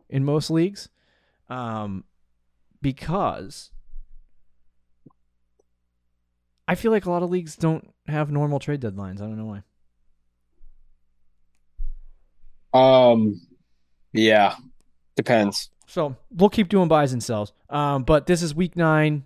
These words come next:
Speaker 1: buy and sell. Um, uh, w-, maybe we'll tr-, transition for the buys and sells show, uh, once the trade deadlines are over to dynasty buys and sells.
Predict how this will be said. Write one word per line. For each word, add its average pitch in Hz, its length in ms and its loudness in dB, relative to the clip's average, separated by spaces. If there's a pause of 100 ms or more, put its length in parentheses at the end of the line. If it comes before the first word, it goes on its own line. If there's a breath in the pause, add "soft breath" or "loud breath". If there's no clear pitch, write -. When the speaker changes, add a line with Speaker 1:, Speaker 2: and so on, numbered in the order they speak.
Speaker 1:
buy 151 200 2
and 147 160 0
sell. 139 500 2 (120)
Um, 143 380 0
uh, 147 60 -6
w-, 151 160 -4 (180)
maybe 262 240 2
we'll 277 280 4
tr-, - 340 -10 (120)
transition 160 720 -4
for 139 200 -6
the 120 60 -8
buys 135 260 -4
and 113 80 -12
sells 127 300 -2
show, 113 260 -2 (540 soft breath)
uh, 127 200 -2
once 135 300 -2
the 123 80 -10
trade 135 280 -4
deadlines 117 420 -4
are 113 120 -6
over 117 260 -4
to 117 260 -6
dynasty 113 560 -8
buys 101 320 -6
and 98 100 -10
sells. - 400 -16